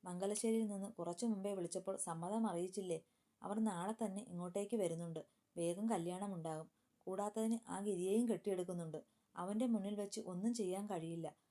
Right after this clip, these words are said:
മഹി എങ്ങനെയെങ്കിലും അറിയിക്കണം. അവൻ മുടക്കിക്കോളും. പ്രേമ ഉയർന്ന സമ്മർദ്ദത്തോടെ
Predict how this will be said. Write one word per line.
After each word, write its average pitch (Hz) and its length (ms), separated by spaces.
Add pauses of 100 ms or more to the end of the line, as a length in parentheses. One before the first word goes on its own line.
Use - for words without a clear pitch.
(200)
മഹി 185 280
എങ്ങനെയെങ്കിലും 214 600
അറിയിക്കണം. 165 480 (120)
അവൻ 160 180
മുടക്കിക്കോളും. 180 680 (480)
പ്രേമ 180 380 (140)
ഉയർന്ന 185 300
സമ്മർദ്ദത്തോടെ 180 720